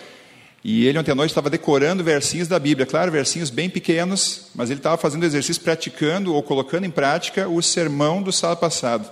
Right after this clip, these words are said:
Amém? Por isso, parabéns, Miguelzinho, parabéns, Deza e Gabi, pelo estímulo ao filhote de vocês, pra que ele desde pequenininho já possa ir, então, decorando as promessas da Bíblia, pra que esteja no seu coraçãozinho e sustentem ele por toda a sua vida.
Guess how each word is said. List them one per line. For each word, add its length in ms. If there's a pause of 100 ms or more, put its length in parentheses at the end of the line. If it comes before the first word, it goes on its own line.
(100)
Amém? 380
Por 160
isso, 120
parabéns, 460
Miguelzinho, 500
parabéns, 600 (420)
Deza 340
e 40
Gabi, 340
pelo 160
estímulo 540 (180)
ao 120
filhote 380
de 60
vocês, 420
pra 200
que 100
ele 100
desde 600
pequenininho 400
já 100
possa 340
ir, 160 (720)
então, 260
decorando 460
as 60
promessas 360
da 80
Bíblia, 300
pra 100
que 80
esteja 320
no 60
seu 160
coraçãozinho 560
e 20
sustentem 560
ele 140
por 180
toda 400 (640)
a 80
sua 260
vida. 380